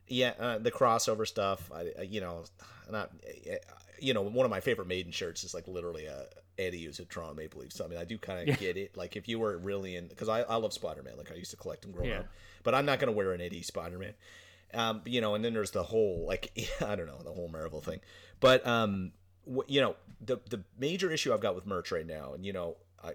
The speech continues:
Speaker 1: I wanna also talk about some of the great stuff because there's a few things I wanna, I wanna clue up, notably
Speaker 2: Yep.
Speaker 1: some of the new album releases, which I think, which is where they're so good with their new vinyl stuff. It's amazing. But
Speaker 2: Yeah.
Speaker 1: on the, on the merch itself, like, it kills me when I watch at the, at the concerts. I don't wanna be one of these guys going on about money,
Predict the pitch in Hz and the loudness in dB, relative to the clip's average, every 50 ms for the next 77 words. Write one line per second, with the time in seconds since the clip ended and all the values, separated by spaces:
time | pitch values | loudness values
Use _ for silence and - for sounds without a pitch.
0 | - 104 107 110 135 151 165 151 117 123 123 120 - - - 110 98 87 87 92 | -4 -2 0 2 2 4 4 4 4 4 2 2 2 0 0 0 0 0 -2 -4
1 | - - 95 80 78 - - 87 82 80 80 - - 76 - - - - 85 80 | -4 -4 -4 -6 -8 -8 -6 -6 -4 -4 -4 -6 -8 -8 -10 -12 -14 -14 -12 -12
2 | 82 78 73 85 - - 104 98 - - 85 78 82 73 76 73 64 - - 80 | -10 -10 -10 -10 -8 -8 -8 -6 -6 -6 -8 -6 -6 -8 -8 -10 -12 -12 -12 -12
3 | 78 78 76 - - 92 82 76 - - 82 82 85 82 151 151 80 78 73 - | -10 -12 -12 -12 -10 -8 -8 -8 -8 -10 -10 -8 -4 -2 -2 -2 -2 -4 -8 -6
4 | - 82 82 73 82 85 87 98 95 87 82 80 78 78 80 82 78 73 71 69 | -6 -6 -6 -8 -10 -8 -8 -8 -6 -6 -6 -6 -8 -10 -10 -12 -12 -10 -12 -10
5 | 73 - - 80 - - - - 76 - 117 98 - - - 117 - - 117 - | -10 -10 -10 -10 -10 -10 -10 -10 -8 -6 -6 -6 -6 -6 -8 -6 -6 -6 -6 -8
6 | - - 117 110 110 104 110 101 - - - 139 135 120 - 104 92 92 90 - | -8 -10 -10 -8 -6 -4 -4 -2 -2 0 0 0 -2 -2 -4 -6 -4 -4 -6 -8
7 | 82 82 80 80 - 65 65 71 73 73 - - 69 - - 82 76 80 85 82 | -10 -12 -12 -12 -14 -14 -14 -14 -14 -14 -14 -14 -14 -14 -12 -12 -12 -12 -12 -12
8 | - 71 - - 107 98 - 139 135 - - - - - - - - - 127 143 | -12 -10 -4 -4 -2 -2 -2 -2 -4 -6 -6 -10 -20 -20 -20 -10 -2 0 2 4
9 | 165 156 131 123 - 117 135 147 165 156 143 139 139 - - - - - 117 101 | 6 8 6 6 8 6 2 2 2 2 0 0 0 -2 -4 -4 0 0 0 0
10 | - 110 92 87 - - - - _ _ _ _ _ _ _ - 135 - - - | 0 -2 -2 -4 -4 -8 -20 -20 _ _ _ _ _ _ _ -8 -8 -6 -4 -2
11 | - 202 220 214 214 - 202 175 160 151 143 123 107 104 107 104 104 98 - - | 2 2 2 2 0 -2 -4 -4 -2 -2 0 0 2 2 4 4 2 2 -2 -4
12 | - - 92 - - - - - - - - - 107 95 90 - 87 92 120 151 | -6 -8 -10 -10 -10 -10 -10 -10 -10 -10 -8 -6 -6 -4 -4 -4 -4 -2 -2 -2
13 | 175 185 160 131 113 117 113 104 92 - - 90 87 90 - 104 101 98 95 95 | -2 -2 -4 -2 -2 -2 -2 -4 -4 -6 -6 -6 -6 -4 -4 -4 -4 -4 -4 -4
14 | 87 82 85 87 90 90 85 80 82 | -4 -6 -6 -6 -8 -8 -8 -10 -14